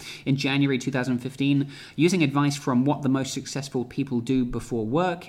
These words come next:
and The Miracle Morning, I started waking up at five A M. That was when my m-, early morning routine began,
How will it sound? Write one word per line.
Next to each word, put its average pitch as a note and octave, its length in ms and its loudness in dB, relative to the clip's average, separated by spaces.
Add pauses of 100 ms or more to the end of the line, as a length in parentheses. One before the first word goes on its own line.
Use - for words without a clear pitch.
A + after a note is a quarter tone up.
and A#2 240 -2
The A#2 80 -2
Miracle B2 340 0
Morning, D#3 300 2
I B2+ 60 0
started F3+ 320 -2
waking C#3 280 0
up B2+ 140 -4
at C3+ 80 -14
five C3+ 300 -2
A A#2 160 0
M. E3 220 0
That B2+ 140 -6
was B2+ 120 -6
when B2 100 0
my A#2+ 140 2
m-, A#2+ 320 2
early C3 200 0
morning B2 280 2
routine A#2+ 320 -2
began, A#2+ 480 -2